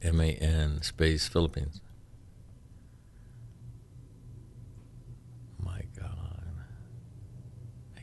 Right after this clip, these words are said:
can't find a temperature. No, it's M A N I L A.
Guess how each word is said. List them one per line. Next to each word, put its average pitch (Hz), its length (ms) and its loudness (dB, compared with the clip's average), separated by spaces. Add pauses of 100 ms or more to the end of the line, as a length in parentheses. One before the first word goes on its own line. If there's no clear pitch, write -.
can't 80 400 4
find 80 540 4
a 76 80 2
temperature. 78 760 6 (1500)
No, 92 280 0 (100)
it's - 160 0
M 101 160 10
A 98 120 10
N 90 580 4 (1000)
I 85 120 2 (100)
L 80 340 0
A. 95 240 4